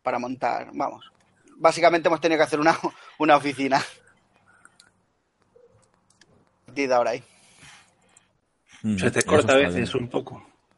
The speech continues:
Speaker 1: ¿Se
Speaker 2: Sí,
Speaker 1: me
Speaker 2: se te
Speaker 1: corta?
Speaker 2: corta un poquillo.
Speaker 3: A veces sí, un poco.
Speaker 2: Pero no hay problema, yo creo que se, se le entiende, se le entiende bien.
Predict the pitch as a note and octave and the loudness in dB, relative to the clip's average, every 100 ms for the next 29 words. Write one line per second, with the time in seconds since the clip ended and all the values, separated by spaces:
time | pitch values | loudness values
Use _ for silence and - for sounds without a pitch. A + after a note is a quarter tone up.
0 | _ - - D3+ C3+ - D3+ C#3 C3+ D#3 | _ -8 -8 -16 -16 -6 0 0 4 4
1 | A3 C4+ A#2 A#2+ F#2+ G#2 G#2+ F#2+ - B2 | 4 2 0 -6 -6 -4 0 -2 -2 -4
2 | C3 D3 - C3+ B2+ A#2+ B2+ - - _ | -4 -4 -2 -2 -2 -2 -4 -4 -20 _
3 | _ _ _ _ _ _ _ _ _ _ | _ _ _ _ _ _ _ _ _ _
4 | _ _ _ _ _ _ _ _ _ _ | _ _ _ _ _ _ _ _ _ _
5 | _ _ E3 A#2+ - _ A3+ A#3 - - | _ _ -12 -12 -12 _ 4 6 4 -2
6 | - - _ _ _ G#2 G2+ G2 G2 - | -12 -20 _ _ _ 2 4 4 2 -2
7 | D2+ G2+ F2 D2 D#2 D#2+ G2+ G2 F2+ F2+ | -2 -2 0 -4 -2 2 4 4 4 2
8 | F#2 F2 E2+ - G2 F2 F2 F#2+ F#2 F2+ | 2 4 4 4 2 2 2 0 2 2
9 | E2+ E2+ - - F2 F2 F#2 F2 D#2 D#2+ | 2 0 0 -2 -2 2 2 2 0 0
10 | F2 | -2